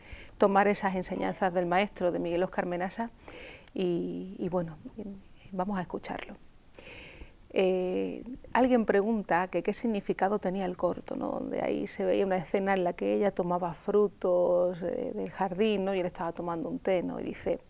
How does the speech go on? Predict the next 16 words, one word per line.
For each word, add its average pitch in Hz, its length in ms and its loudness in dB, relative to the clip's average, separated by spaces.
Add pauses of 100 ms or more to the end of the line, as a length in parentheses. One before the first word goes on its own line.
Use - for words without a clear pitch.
(360)
"Él 262 180 10
toma 285 240 10
el 208 80 6
fruto 220 380 6
del 185 160 6
futuro 202 600 4
y 190 80 2
se 180 160 0
siente 190 400 2
bien. - 320 0 (460)
Ella 196 280 12
toma 214 260 8
el 180 120 2
té 220 160 8
del 202 180 8
pasado 226 600 0